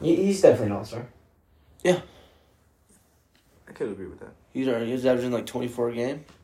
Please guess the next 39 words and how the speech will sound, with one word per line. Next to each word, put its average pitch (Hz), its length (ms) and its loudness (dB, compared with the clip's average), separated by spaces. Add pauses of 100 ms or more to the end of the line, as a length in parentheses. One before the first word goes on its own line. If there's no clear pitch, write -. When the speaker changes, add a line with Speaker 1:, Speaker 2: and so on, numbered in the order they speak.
Speaker 3:
I - 20 -12 (1080)
don't 139 80 -14
have 123 100 -12
a - 20 -10
problem 101 260 -14
with 98 80 -20
him 104 120 -14
being 98 180 -14
a 95 40 -16
reserve. 107 440 -14 (1400)
Speaker 2:
I 131 60 -2
saw 160 180 2
the 135 100 4
votes 127 280 2
for 120 100 -6
people. 123 640 -2
Okay, 104 360 -4 (120)
'cause, 123 220 -2
like, 117 360 -4
the 143 180 0
players 143 420 4
vote 135 200 6
on 131 140 2
who 139 140 2
should 139 220 -4
the, 131 140 -6 (180)
the 131 120 -8
starters 123 360 -4
should 123 200 -8
be. 135 280 -6 (1120)
And 123 580 -2
somehow, 214 640 4
some 202 280 0
way, 147 360 4
Rudy 202 360 0
Gay 131 500 4 (280)
got 127 240 0
one 143 220 2
vote. 123 340 0